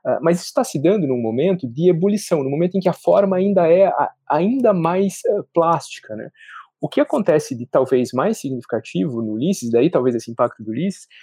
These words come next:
é que o romance do, da metade do século dezenove pro começo do século vinte vinha finalmente encontrando um lugar no,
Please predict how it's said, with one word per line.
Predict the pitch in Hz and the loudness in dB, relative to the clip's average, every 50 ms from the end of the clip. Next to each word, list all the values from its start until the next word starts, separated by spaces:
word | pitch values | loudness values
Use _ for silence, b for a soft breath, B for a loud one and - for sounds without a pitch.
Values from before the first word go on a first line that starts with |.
| B B B | B B B
é | - - | -4 -2
que | - 233 | 0 -2
o | 226 | 0
romance | - 277 226 180 151 143 - 131 | 0 2 2 2 2 2 0 -2
do, | 117 143 208 247 233 170 127 | -2 0 0 2 2 2 2
da | 120 120 | 0 2
metade | 127 123 - - 165 185 190 | 0 0 2 2 2 2 2
do | 180 143 | 0 0
século | - - 143 - - 135 | 0 -2 -2 -2 -2 -4
dezenove | 123 123 135 120 113 113 113 107 101 110 - | -2 0 0 0 2 2 0 0 0 -4 -6
pro | - 135 | -6 -4
começo | 139 139 123 - - | -2 -2 -2 -4 -4
do | - | -6
século | - 117 - - 113 | -6 -6 -6 -6 -6
vinte | 110 151 190 196 - - | -4 -4 -4 -4 -6 -10
vinha | - 139 135 175 220 233 202 | -10 -6 -4 -2 0 0 -2
finalmente | - - - 254 285 285 233 185 170 190 240 269 - - 196 | -2 -4 -4 -4 -2 0 2 2 2 2 0 -2 -2 -2 -2
encontrando | 165 165 - - 135 127 - 156 170 202 202 160 147 147 | -2 -2 -2 -2 -4 -2 0 2 2 2 2 2 0 0
um | 160 170 175 | 0 2 2
lugar | 180 190 147 123 135 135 151 143 107 - - - b b b b _ _ _ | 0 0 2 0 0 0 0 -2 -4 -6 -8 -16 b b b b _ _ _
no, | - 113 117 120 120 123 127 131 131 123 113 | -16 -14 -12 -10 -8 -6 -4 -2 0 0 0